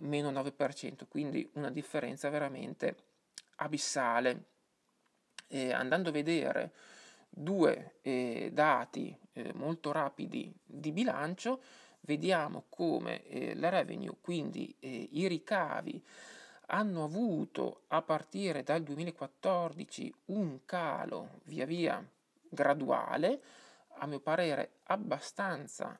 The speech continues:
eh, preoccupante. Ehm, il margine netto rimane comunque, eh, abbastanza interessante, vicino al venti per cento,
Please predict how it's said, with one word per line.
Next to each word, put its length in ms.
eh, 720
preoccupante. 1080
Ehm, 1300
il 360
margine 960
netto 520
rimane 560
comunque, 760
eh, 400
abbastanza 420
interessante, 640
vicino 500
al 280
venti 340
per 220
cento, 640